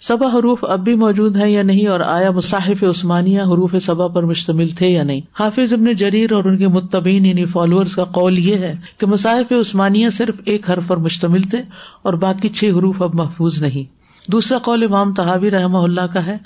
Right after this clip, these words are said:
جن کے مطابق سبع حروف سے مراد مرادفات ہیں، سینونیمز، جن کی اجازت ابتدا میں مسلمانوں کی آسانی کے لیے دی گئی، بعد میں یہ مرادفات منسوخ ہو گئے۔ راجح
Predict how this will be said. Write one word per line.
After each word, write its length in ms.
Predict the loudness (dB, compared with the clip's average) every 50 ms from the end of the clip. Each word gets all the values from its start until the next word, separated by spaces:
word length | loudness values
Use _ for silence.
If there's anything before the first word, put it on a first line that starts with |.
| -16 _ -4
جن 200 | -2 0 0 0
کے 120 | 0 0
مطابق 500 | 0 0 -2 -2 -2 -2 -2 -2 -4 -4
سبع 300 | -4 -4 -4 -2 -2 -2
حروف 320 | 0 0 2 0 0 0
سے 120 | -2 -2 -4
مراد 320 | -2 -2 -2 -2 -2 -4 -4 -2
مرادفات 720 | -2 -2 -2 -2 -2 -4 -4 -4 -2 -4 -4 -4 -4 -4
ہیں، 120 | -6 -6
سینونیمز، 560 | -4 -2 -2 0 2 2 2 0 0 -2 -6 -10 -14 -20 -20 _ -6
جن 220 | -2 0 0 2
کی 140 | 0 0 -2
اجازت 520 | -2 0 0 0 0 0 0 -2 -2 -2 -2
ابتدا 440 | -4 -2 -2 -2 -2 0 2 2 2
میں 160 | 4 4 4
مسلمانوں 580 | 2 2 0 0 0 0 0 0 2 2 0 0
کی 160 | 0 0 -2
آسانی 400 | -2 -2 -2 -2 0 0 0 0
کے 140 | 0 -2 0
لیے 140 | 0 0
دی 260 | 0 0 0 0 0 2
گئی، 180 | 0 0 -2 -4 -10 -10
بعد 240 | -6 -4 -2 -2 -2
میں 180 | 0 0 0 0
یہ 140 | 2 2 2
مرادفات 640 | 2 2 0 0 0 -2 -2 -2 -2 -2 -2 0 0
منسوخ 440 | 0 0 2 0 0 -2 -2 0 -2
ہو 160 | -4 -4 -4
گئے۔ 140 | -6 -10 -10 -12 _ _ _ -4 -2
راجح 260 | 0 0 2 2 0